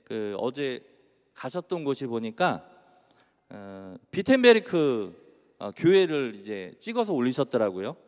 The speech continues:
어, 비텐베르크 교회가 여러분들 아시지 않습니까? 이 마틴 루터, 종교교육자 마틴 루터가 이제 구십오 개 조 방방문을 거기다 붙임으로 인해서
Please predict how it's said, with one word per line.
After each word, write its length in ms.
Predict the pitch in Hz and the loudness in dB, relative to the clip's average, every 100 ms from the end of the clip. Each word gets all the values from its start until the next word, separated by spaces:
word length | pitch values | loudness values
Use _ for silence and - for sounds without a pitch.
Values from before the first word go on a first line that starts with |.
| _ _ _ - | _ _ _ -12
어, 160 | 107 107 | -10 -10
비텐베르크 680 | - 175 240 233 220 226 190 | -6 2 6 6 6 2 -2
교회가 440 | 151 156 156 147 135 - - | 0 2 2 2 -2 -6 2
여러분들 380 | 156 170 160 | 2 4 2
아시지 320 | 127 117 156 147 | 2 2 -4 -4
않습니까? 520 | 113 113 104 - 208 - _ _ _ - | -4 -8 -12 -8 -10 -12 _ _ _ -8
이 180 | 123 127 | -4 4
마틴 380 | 120 135 233 220 | 4 4 0 -2
루터, 480 | 190 160 147 131 | -2 2 4 2
종교교육자 600 | - 175 214 220 202 180 | -2 -2 0 4 4 2
마틴 340 | 135 120 - 185 | 2 0 0 -8
루터가 580 | 156 147 147 190 113 - - _ _ - | -8 -4 0 0 -2 -8 -20 _ _ -14
이제 320 | 113 123 117 | -8 -6 -8
구십오 440 | - 175 262 254 247 | -8 -6 -4 -2 -2
개 140 | 240 | 0
조 160 | 220 208 | 2 0
방방문을 920 | 135 147 175 202 202 190 180 180 156 - - | 0 -4 2 2 2 -4 -6 -4 -6 -10 -14
거기다 360 | - 147 160 170 | -4 -2 2 0
붙임으로 580 | - 160 - 233 214 190 | -2 -10 -6 -2 0 0
인해서 560 | 135 120 180 185 98 | 0 -2 0 -2 -2